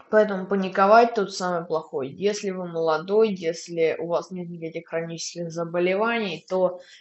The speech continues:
я думаю, что всё обойдётся. Ну, а если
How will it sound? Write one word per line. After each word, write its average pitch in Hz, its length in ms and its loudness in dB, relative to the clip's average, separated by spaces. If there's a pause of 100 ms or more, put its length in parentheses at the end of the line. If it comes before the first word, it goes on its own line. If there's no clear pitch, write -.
я 202 460 0 (160)
думаю, 190 540 0
что 170 440 -2 (180)
всё - 500 2
обойдётся. 190 880 2
Ну, 202 460 -4
а 190 260 4
если 185 600 -4